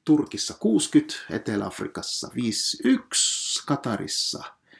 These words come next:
neljäkymmentäviisi prossaa, Ruotsissa kolmekymmentäviisi ja Englannissa,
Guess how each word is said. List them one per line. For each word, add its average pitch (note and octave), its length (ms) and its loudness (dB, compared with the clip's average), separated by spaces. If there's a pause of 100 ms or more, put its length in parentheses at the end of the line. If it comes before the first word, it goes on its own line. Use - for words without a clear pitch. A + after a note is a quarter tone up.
(320)
neljäkymmentäviisi B2 1040 2
prossaa, - 600 -2
Ruotsissa A#2+ 760 -4
kolmekymmentäviisi G#2+ 1160 -8
ja G2 60 -6
Englannissa, F#2+ 1040 -8